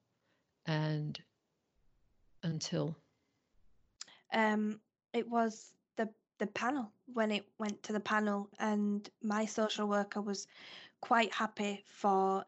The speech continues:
Speaker 2: everything to go s-, smoothly and lightly, and, and them just have a very, very light touch.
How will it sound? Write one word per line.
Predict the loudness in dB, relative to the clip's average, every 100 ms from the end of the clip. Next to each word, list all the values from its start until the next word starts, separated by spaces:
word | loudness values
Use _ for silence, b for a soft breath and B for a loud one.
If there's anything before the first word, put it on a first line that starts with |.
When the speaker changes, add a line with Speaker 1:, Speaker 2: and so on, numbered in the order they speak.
| -4
Speaker 2:
everything | -2 -2 0 -2 -2
to | -4 -4 -2 -4 -8 _ _ _ _ _ _ _ _ -20 _ _ _ -20 -2
go | 0
s-, | 0 -6 -14 -18 _ -12
smoothly | -2 4 4 2 0 -2
and | -2 -2
lightly, | -2 -2 -2 0
and, | -2 0
and | 0 2
them | 2 0
just | -2 -4
have | -4 -2
a |
very, | -2 0 0 0 b b b -2
very | 2 4 4 2 0 _ -10
light | -2 2 2 -2 -8 -20 _ -4
touch. | -2 -2 -4 -12